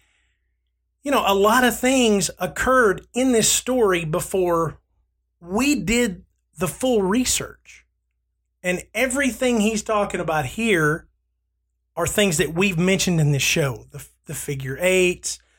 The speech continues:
saying goodbye, um, you know, not being able to move the planchette, those kind of things. So, you know, we don't know.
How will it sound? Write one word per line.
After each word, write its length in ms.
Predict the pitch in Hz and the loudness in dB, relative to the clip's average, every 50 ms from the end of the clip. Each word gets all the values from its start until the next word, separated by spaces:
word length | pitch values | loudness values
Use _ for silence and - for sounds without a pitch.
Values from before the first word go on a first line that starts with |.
| _ _ _ - | _ _ _ -6
saying 400 | - - 208 185 175 170 165 151 | -2 0 2 2 2 2 0 0
goodbye, 880 | 135 143 131 127 127 131 165 170 175 180 180 180 180 175 175 170 156 - _ _ _ _ _ _ _ - | 0 -2 -4 -4 -4 0 2 2 4 4 4 4 4 2 2 0 -2 -6 _ _ _ _ _ _ _ -8
um, 520 | 165 160 156 147 143 139 139 135 135 - _ _ _ _ _ _ _ _ _ - | -4 -2 0 0 -2 -2 -4 -6 -10 -12 _ _ _ _ _ _ _ _ _ -8
you 120 | 156 156 | -8 -6
know, 80 | 139 160 | -6 -2
not 400 | 165 156 160 175 185 185 220 214 | -2 0 2 2 2 2 0 0
being 160 | 185 175 180 | 0 0 2
able 220 | 175 175 170 165 160 | 2 2 0 0 0
to 60 | 156 | 2
move 260 | 151 156 151 151 139 | 2 2 2 0 -2
the 80 | 135 139 | -4 -8
planchette, 880 | 139 - - 147 143 147 - - - 190 185 185 180 175 - - - _ _ _ _ - | -10 -8 -8 -8 -6 -6 -4 -2 0 2 2 2 0 -2 -4 -10 -20 _ _ _ _ -6
those 220 | 175 208 247 247 - | -4 -4 -2 -4 -4
kind 200 | - - 254 226 | -4 -2 -2 -2
of 120 | 214 220 | -2 -2
things. 300 | 240 233 220 196 175 - - _ _ _ _ _ _ _ _ _ _ _ _ _ _ _ _ _ - | -2 -2 -2 -2 -4 -6 -12 _ _ _ _ _ _ _ _ _ _ _ _ _ _ _ _ _ -4
So, 520 | - - - 214 208 196 190 190 185 - _ _ _ _ _ _ _ _ _ _ _ _ _ _ _ _ _ | -2 0 2 2 4 4 2 0 -2 -6 _ _ _ _ _ _ _ _ _ _ _ _ _ _ _ _ _
you 100 | 247 302 | 0 2
know, 80 | 311 214 | 2 2
we 100 | 226 311 | 4 4
don't 260 | 330 285 190 151 156 | 2 2 2 0 0
know. 460 | 156 143 143 147 160 175 208 214 - | 0 0 2 2 0 0 0 -2 -6